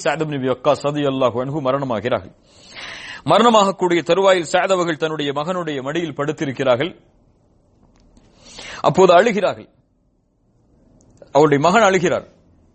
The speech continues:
அப்போது கேட்டார்கள், "சஅத், ஏன் தந்தையை குறித்து அழுகிறாய் மகனே? மா யுப்கீக யா புனைய,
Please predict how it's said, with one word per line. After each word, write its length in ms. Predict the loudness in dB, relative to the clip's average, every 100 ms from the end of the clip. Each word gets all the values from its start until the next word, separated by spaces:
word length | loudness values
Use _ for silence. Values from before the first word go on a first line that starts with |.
| _ _ _ _ _
அப்போது 300 | -2 0 2
கேட்டார்கள், 400 | 2 4 4 4
"சஅத், 380 | 4 2 0 -8 _
ஏன் 280 | 0 0 2
தந்தையை 480 | 0 0 -4 -4 -8
குறித்து 340 | -12 -10 -4 -4
அழுகிறாய் 380 | -2 -4 -4
மகனே? 360 | -6 -8 -10 -8
மா 140 | 0
யுப்கீக 520 | 2 2 -2 -2 0 2
யா 200 | 2 2
புனைய, 400 | -2 -6 -8